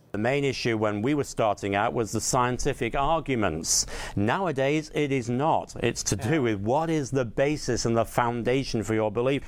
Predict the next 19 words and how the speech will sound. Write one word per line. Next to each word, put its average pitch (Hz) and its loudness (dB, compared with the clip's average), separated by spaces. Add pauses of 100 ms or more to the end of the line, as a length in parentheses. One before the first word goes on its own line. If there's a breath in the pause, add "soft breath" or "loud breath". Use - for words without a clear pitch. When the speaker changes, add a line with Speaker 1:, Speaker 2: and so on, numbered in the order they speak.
(140 loud breath)
Speaker 2:
Hey, 233 2
what's 254 -2
going 294 0
on 262 0
with 214 -4
Creation 208 0
Today? 185 0 (160 loud breath)
Have 185 2
you 220 0
guys 180 0
shifted 185 0
your 180 2
focus? 175 -2 (340 loud breath)
And 214 2
it 208 -2
gets 247 0
back 220 0
to 220 0
a 175 2